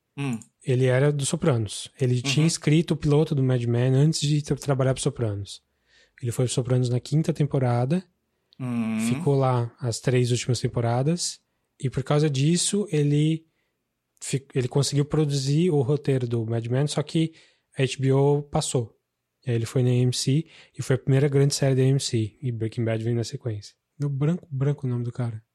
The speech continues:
Speaker 1: Calma aí, Matthew Weiner.
Speaker 2: Weiner,
Speaker 1: É
Speaker 2: isso,
Speaker 1: isso.
Speaker 2: Matthew, Matthew Weiner.
Speaker 1: Calma
Speaker 2: Pois é,
Speaker 1: aí
Speaker 2: Mad
Speaker 1: que
Speaker 2: Men, que é da A M C, tá no, na H B O e não tem desculpa se você não viu ainda. É,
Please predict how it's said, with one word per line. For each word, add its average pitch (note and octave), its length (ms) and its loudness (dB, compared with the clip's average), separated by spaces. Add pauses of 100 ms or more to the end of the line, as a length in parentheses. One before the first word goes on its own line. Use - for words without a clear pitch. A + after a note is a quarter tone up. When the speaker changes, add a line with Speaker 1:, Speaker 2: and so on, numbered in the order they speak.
Speaker 1:
Calma A#2+ 220 -4
aí, G#2+ 120 -2
Matthew B2+ 640 -2
Weiner. A2+ 440 -6 (760)
Speaker 2:
Weiner, A#2+ 640 -2
Speaker 1:
É C3 280 -8
Speaker 2:
isso, G#2+ 320 -10
Speaker 1:
isso. A2 80 -14
Speaker 2:
Matthew, A#2+ 400 -14
Matthew A#2+ 320 -10
Weiner. A#2+ 260 -14 (640)
Speaker 1:
Calma C#3+ 180 2
Speaker 2:
Pois C3 40 2
é, - 20 2
Speaker 1:
aí A#2 60 0
Speaker 2:
Mad A#2+ 160 2
Speaker 1:
que B2 40 0
Speaker 2:
Men, C3+ 220 2
que - 160 -4
é B2 80 0
da B2 80 2
A B2 40 4
M B2+ 220 2
C, D#3+ 360 2
tá D#3 360 0
no, E3 300 2
na D#3+ 120 2
H D3+ 180 -4
B E3 100 2
O E3 380 2
e E3+ 80 0
não E3 200 0
tem D#3+ 160 2
desculpa D3 380 -4
se - 120 -4
você C3+ 600 0 (300)
não C3+ 160 2
viu B2+ 220 2
ainda. A#2+ 360 0 (720)
É, A#2+ 460 2